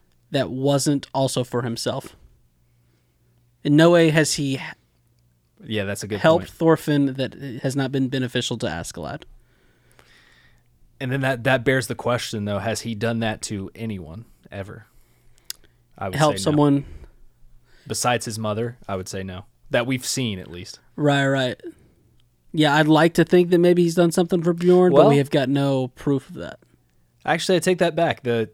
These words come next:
Speaker 2: I feel like he did genuinely want to help the people of Wales.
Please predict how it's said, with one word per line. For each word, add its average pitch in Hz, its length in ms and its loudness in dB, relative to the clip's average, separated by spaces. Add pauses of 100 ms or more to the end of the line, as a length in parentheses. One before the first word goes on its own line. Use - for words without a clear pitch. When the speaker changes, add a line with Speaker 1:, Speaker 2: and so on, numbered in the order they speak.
Speaker 2:
I 123 100 -6
feel 175 180 -2
like 165 140 0
he 156 100 -6
did 135 540 0 (600)
genuinely 127 880 -4 (160)
want 123 240 -4
to 117 120 -6
help 117 280 -4
the 107 280 -4
people 117 280 -6
of 104 80 -4
Wales. 104 460 -6